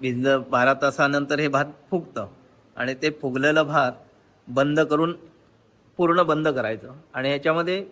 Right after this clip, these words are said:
थोडंसं असं गरम पाणी, ते जे आहे कोमट पाणी, याच्यामध्ये टाकून पूर्ण बंद करून ठेवायचं.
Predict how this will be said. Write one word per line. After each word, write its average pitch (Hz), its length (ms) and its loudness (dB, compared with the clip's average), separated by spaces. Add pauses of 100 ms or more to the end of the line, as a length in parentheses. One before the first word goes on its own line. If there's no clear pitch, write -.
(140)
थोडंसं 151 380 -6
असं 160 260 -12
गरम 151 200 -6
पाणी, 147 240 -8 (100)
ते 147 100 -6
जे 143 120 -4
आहे 127 320 -4 (680)
कोमट 135 240 -4
पाणी, 131 280 -4
याच्यामध्ये 127 380 -6
टाकून 131 280 -4
पूर्ण 143 380 -6
बंद 131 280 -4
करून 135 260 -4
ठेवायचं. 104 340 -10